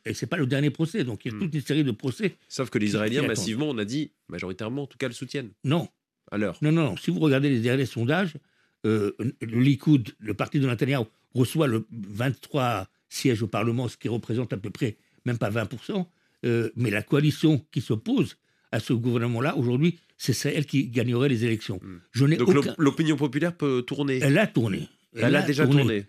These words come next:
Speaker 1: Netanyahou,
Speaker 2: Et elle va de plus en plus tourner.
Speaker 1: Dès qu'il y aura des prochaines élections, Netanyahou ne sera plus le
Speaker 2: Hmm.
Speaker 1: Premier ministre de l'État d'Israël.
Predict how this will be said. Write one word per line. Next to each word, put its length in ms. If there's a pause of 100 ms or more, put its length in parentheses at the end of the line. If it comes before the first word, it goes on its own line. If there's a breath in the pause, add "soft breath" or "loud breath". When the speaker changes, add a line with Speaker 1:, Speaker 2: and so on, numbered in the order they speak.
Speaker 1:
Netanyahou, 340
Speaker 2:
Et 40
elle 60
va 120
de 120
plus 180
en 80
plus 140
tourner. 360
Speaker 1:
Dès 180
qu'il 180
y 60
aura 220
des 100
prochaines 400
élections, 380
Netanyahou 500
ne 40
sera 240
plus 100
le 80
Speaker 2:
Hmm. 60
Speaker 1:
Premier 160
ministre 340
de 40
l'État 180
d'Israël. 380